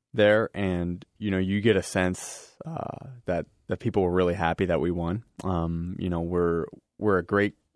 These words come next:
we're a great group of people, thanks to my parents who run the company. And, uh,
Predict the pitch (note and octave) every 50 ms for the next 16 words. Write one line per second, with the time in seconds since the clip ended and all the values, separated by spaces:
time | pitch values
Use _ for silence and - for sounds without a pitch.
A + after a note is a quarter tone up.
0 | _ _ - G2 F#2 E2+ - G#2+ A2 G#2+ - G2 F#2+ F#2+ A2 G#2 - - A#2+ A2+
1 | - - A2+ A#2 B2+ - - - G#2 F#2+ F2+ - - - F#2 F2 F2 E2+ - F2+
2 | F2+ F#2 A2 - - - _ _ _ - - _ _ - G2+ F#2+ F2 E2+ F2 F2
3 | F2 F2+ - - F#2 F2 - - F#2 F#2+ G2 - - - - - _ _ F#2 F2+
4 | F2 F2 F2 E2+ F2 E2 E2 E2 E2 E2 E2 E2 D#2+